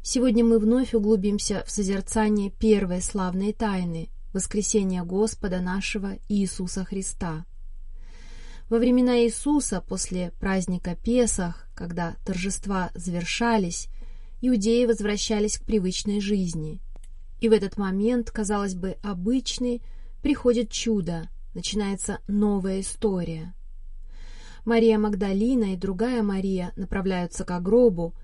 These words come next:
к месту погребения, где лежит надгробный камень, безмолвный свидетель окончательной победы смерти. Здесь, у входа в гробницу,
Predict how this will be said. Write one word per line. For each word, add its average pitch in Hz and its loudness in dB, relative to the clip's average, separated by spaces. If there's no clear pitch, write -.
к - -4
месту 220 2
погребения, 202 0
где 185 2
лежит 202 0
надгробный 208 4
камень, 185 -2
безмолвный 214 4
свидетель 196 -2
окончательной 208 0
победы 190 2
смерти. 190 0
Здесь, 220 0
у 202 -8
входа 196 -2
в 175 -4
гробницу, 214 0